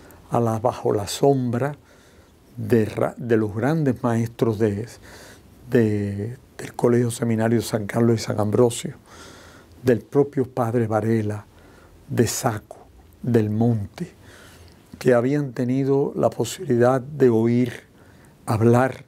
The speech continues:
de los tiempos gloriosos del obispo de Espada, que tenían una visión de Cuba ya mucho más ilustrada, que se apartaba de los libros de texto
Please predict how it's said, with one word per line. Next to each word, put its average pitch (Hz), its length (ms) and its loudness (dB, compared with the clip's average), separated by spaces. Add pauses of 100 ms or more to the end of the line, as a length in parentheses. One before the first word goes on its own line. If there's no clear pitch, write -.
(560)
de 123 100 0
los 110 220 -2
tiempos 131 460 0
gloriosos 117 680 2
del 113 120 0
obispo 120 420 2
de 107 80 2
Espada, 120 600 -6 (880)
que 131 140 0
tenían 139 480 2
una 147 220 4
visión 127 680 2 (760)
de 110 440 2
Cuba 131 540 2 (680)
ya 127 320 2
mucho 131 460 -2
más 135 320 0
ilustrada, 117 920 0 (640)
que 127 120 4
se - 140 -4
apartaba 135 800 -2 (540)
de 120 180 2
los 113 220 0
libros 135 520 2
de 117 100 -2
texto 139 600 -2